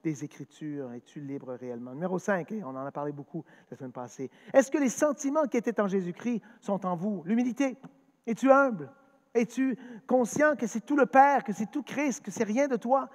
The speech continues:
et que tu dois être constamment alerte de tes propres, euh, tes propres tendances à l'orgueil et à la dureté, à la méchanceté ? Six, et presque finalement, est-ce que l'amour que le Père a pour Jésus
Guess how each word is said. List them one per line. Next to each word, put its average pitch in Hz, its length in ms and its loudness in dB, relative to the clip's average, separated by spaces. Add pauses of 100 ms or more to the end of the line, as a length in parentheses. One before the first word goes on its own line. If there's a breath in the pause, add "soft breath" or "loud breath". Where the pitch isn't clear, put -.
(160 loud breath)
et 208 80 0
que 226 100 -2
tu - 140 -8
dois 240 200 2
être 214 100 -2 (280)
constamment 233 680 2 (240 loud breath)
alerte 277 680 6 (320 loud breath)
de 190 60 0
tes 196 180 0
propres, 180 680 0 (240 loud breath)
euh, 175 100 0
tes 185 140 -4
propres 185 460 -4
tendances 202 880 0
à 151 60 0
l'orgueil 175 720 0 (180 loud breath)
et 170 140 0
à 165 80 4
la 156 120 0
dureté, 160 680 -4 (320 loud breath)
à 131 80 -4
la 131 100 -4
méchanceté ? 120 720 -16 (1040)
Six, - 540 -8
et 139 80 -8
presque - 280 -10
finalement, 151 320 -8
est-ce 156 120 -8
que 185 80 0
l'amour 185 440 4
que - 80 -4
le 156 120 -2
Père 185 320 0
a 180 160 4
pour 160 200 -10
Jésus 151 420 -12